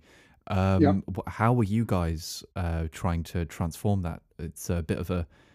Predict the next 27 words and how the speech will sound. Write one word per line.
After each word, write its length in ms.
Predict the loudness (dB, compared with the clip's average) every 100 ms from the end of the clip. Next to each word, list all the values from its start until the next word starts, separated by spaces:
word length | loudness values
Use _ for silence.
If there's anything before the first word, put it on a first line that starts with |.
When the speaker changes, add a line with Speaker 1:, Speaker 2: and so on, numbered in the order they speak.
| _ _ -6
Speaker 1:
uh, 60 | -2
it 160 | 0
sounds 260 | 4 4 4
like 160 | 2 0
just 220 | -2 0
a, 160 | -2 -2
a 80 | -6
product 400 | -2 -2 -2 -4
that 180 | -6 -2
lends 320 | 0 2 0
itself 380 | -4 -2 -4 0
very 180 | -2 0
naturally 580 | 0 -2 -4 -4 -4
to 120 | -4 -4
being 300 | -2 -2 -6
hypersexualized. 1120 | -6 -4 -4 -6 -6 -6 -6 -6 -6 -10 -14 -10
Um, 460 | -6 -4 -4 -6 -10 -14 -18 -16 -16 -2
so 200 | 2 2
how 160 | 4 0
did 140 | 2
you 180 | 0 4
Speaker 2:
Yeah. 160 | 6 6 4 -10
Speaker 1:
ta-, 140 | -6
kind 220 | -4 0 0
of 60 |
tackle 300 | 0 -2 -2
that? 160 | -6